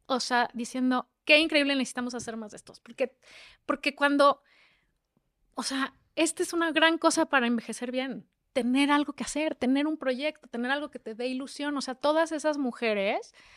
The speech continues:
si sus negocios crecen, ellas crecen también y creces más feliz. Porque lo único que importa realmente de envejecer es poder ver para atrás y decir, "Estoy conforme y contenta con mi vida. O sea, lo hice bien, hubo momentos asquerosos, pero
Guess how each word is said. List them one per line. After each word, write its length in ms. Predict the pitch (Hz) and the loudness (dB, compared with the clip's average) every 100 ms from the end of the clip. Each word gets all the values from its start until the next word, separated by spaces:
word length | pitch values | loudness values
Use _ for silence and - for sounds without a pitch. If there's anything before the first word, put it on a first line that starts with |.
| - - - _ _ _ - | -20 -20 -20 _ _ _ -8
si 180 | - 277 | -2 -2
sus 220 | 285 269 | -2 2
negocios 540 | 269 262 285 330 302 | 4 6 4 2 -2
crecen, 480 | - 254 - 220 240 | 2 2 2 -2 -2
ellas 340 | 269 262 277 - | 0 2 2 0
crecen 480 | 277 247 240 247 240 | 2 4 4 0 -2
también 400 | 220 208 196 220 | -2 -2 -4 -6
y 100 | 247 | -8
creces 380 | - 254 269 247 | -6 -6 -4 -4
más 260 | 262 254 - | -2 -2 -2
feliz. 560 | 254 269 277 - - _ _ _ _ | -2 0 -2 -4 -16 _ _ _ _
Porque 200 | - 294 | 0 4
lo 120 | 302 | 4
único 320 | 370 539 - | 4 2 2
que 100 | 262 | 2
importa 500 | 240 240 240 240 254 | 2 4 2 2 0
realmente 560 | 240 226 220 226 208 214 | 2 2 2 -2 -6 -6
de 100 | 202 | -6
envejecer 520 | 202 180 190 202 233 - - - _ _ _ | -8 -12 -10 -8 -8 -12 -20 -20 _ _ _
es 400 | 262 262 254 - _ _ _ _ _ _ _ _ | -2 0 -2 -12 _ _ _ _ _ _ _ _
poder 240 | 277 269 339 | 2 2 4
ver 140 | 403 | 2
para 160 | 330 254 | 0 0
atrás 280 | 262 254 240 | 0 -2 0
y 60 | |
decir, 420 | 262 - 269 254 - | -4 -4 -6 -8 -12
"Estoy 280 | - - 302 | -16 -10 -10
conforme 500 | 370 349 311 302 330 | -10 -2 0 0 -4
y 40 | |
contenta 420 | 302 247 269 285 302 | -6 -6 -6 -8 -6
con 120 | 240 | -8
mi 120 | 208 | -6
vida. 340 | 254 285 - | -8 -8 -10
O 60 | - | -10
sea, 120 | 262 | -8
lo 180 | 262 269 | -4 -2
hice 260 | 277 - 320 | -4 -6 -6
bien, 320 | 277 302 269 | -2 0 0
hubo 180 | 277 302 | -2 -2
momentos 380 | 262 262 - 285 | -2 -4 -4 -10
asquerosos, 540 | - 214 220 240 - | -8 -6 -6 -6 -6
pero 340 | 254 220 196 | -4 -4 -4